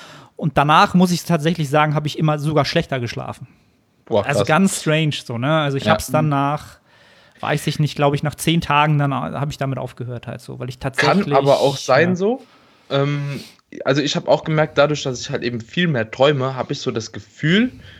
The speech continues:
Speaker 2: wenn ich aufstehe, dass ich tendenziell schlechter geschlafen hab. Aber wenn ich dann so eine halbe Stunde, Stunde wach war,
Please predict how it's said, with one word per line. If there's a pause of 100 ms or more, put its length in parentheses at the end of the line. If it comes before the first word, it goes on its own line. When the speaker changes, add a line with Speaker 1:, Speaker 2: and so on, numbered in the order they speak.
(140)
Speaker 2:
wenn
ich
aufstehe,
dass
ich (340)
tendenziell
schlechter
geschlafen
hab. (340)
Aber
wenn
ich
dann
so
eine
halbe
Stunde,
Stunde
wach
war,